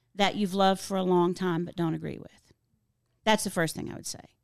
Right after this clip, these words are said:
The second thing I would say is this. I'm not sure it's a belief yet. It's still a hope, maybe, but the belief is becoming, uh, more clear to me with every passing day. I think there's a chance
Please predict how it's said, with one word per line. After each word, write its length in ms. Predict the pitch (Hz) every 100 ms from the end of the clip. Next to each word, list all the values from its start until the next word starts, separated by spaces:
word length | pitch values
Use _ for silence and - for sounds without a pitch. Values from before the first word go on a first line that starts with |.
| _ _ _ _
The 80 | 196
second 360 | - 339 311
thing 160 | 214 202
I 80 | 170
would 140 | 160
say 180 | - -
is 140 | -
this. 400 | 170 - - - - _ _ _ _ _ _
I'm 100 | 240
not 140 | 311 302
sure 160 | 285
it's 160 | 262 -
a 60 | 202
belief 500 | 202 202 220 226 240
yet. 280 | 226 - - _ _ _ - - _
It's 180 | 196 -
still 340 | - 254 240
a 60 | 190
hope, 400 | 185 226 220 - -
maybe, 520 | 220 220 226 208 202 _ -
but 200 | 196 185
the 80 | 190
belief 480 | 190 208 226 214
is 160 | 202 175
becoming, 760 | 185 - 202 190 185 180 185 175 _ _ _ _ _ _ _ _
uh, 180 | 180 - - -
more 240 | 208 202
clear 360 | - 226 226 226
to 60 |
me 420 | 233 226 226 220 -
with 220 | 180 180 -
every 300 | 190 196 196
passing 520 | 190 190 180 175 180
day. 340 | - - - _ _ _ _ _ _ _ _ _ _ _ _ _ _ -
I 140 | 240
think 200 | 262 -
there's 220 | 220 185
a 60 | 190
chance 800 | - 233 240 - - - -